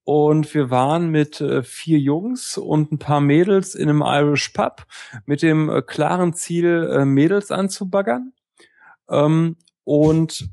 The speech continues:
auf einmal fing mein sehr guter Freund, äh, nennen wir ihn mal Hans, der eben, äh, Live-Rollenspiele gemacht hatte, mit dabei.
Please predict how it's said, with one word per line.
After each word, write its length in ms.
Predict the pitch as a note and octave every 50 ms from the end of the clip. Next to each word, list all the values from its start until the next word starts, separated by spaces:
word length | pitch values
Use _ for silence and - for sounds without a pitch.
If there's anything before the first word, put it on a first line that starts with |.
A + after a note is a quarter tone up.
| - - -
auf 220 | - D3 D3 -
einmal 420 | A2 C3 - F3+ G3 G#3+ A3 G#3 G#3 - _
fing 640 | - - - - E3+ E3 F3 F3 F3 E3 A2 G#2+ C#3 C3 _ _ _ -
mein 300 | C#3+ C#3+ C#3+ C#3 C#3 C3+
sehr 240 | B2+ D3 F3 G#3+ A#3
guter 320 | A#3 A3+ G#3 - F#3+ E3
Freund, 640 | - - - D#3 D3+ D#3 E3+ F3+ F3+ F3+ - - -
äh, 440 | - D#3 D3+ C#3+ C#3 C#3 C#3 C3+ C3+ B2+ A#2+ _ _ _ _ _
nennen 280 | - B2+ C3 C#3 D3 C#3
wir 100 | C#3+ C#3+
ihn 200 | C#3+ C#3 C3+ C3
mal 480 | B2 B2 B2 B2+ B2+ B2 - - -
Hans, 400 | E3 F#3+ A#3 C4 - - - - _ _ - - - - _ _ _ -
der 240 | D3 D3 D3+ D3 D3
eben, 280 | D3 D3 C#3+ C#3+ C#3 C#3
äh, 120 | C3 C3+
Live-Rollenspiele 1000 | C3+ C3+ C#3 C3 - - F3 - - - G3+ G3 G3 F#3+ - - - F#3+ F#3 F#3
gemacht 400 | F3+ F3 F3 F3+ F3+ - - -
hatte, 340 | F#3+ F#3 F#3 - F#3 F3 E3+
mit 280 | D#3+ D3+ E3 E3+ - -
dabei. 520 | D#3 C#3+ B2+ C3 A#2 A#2+ C#3 F3 G#3 A3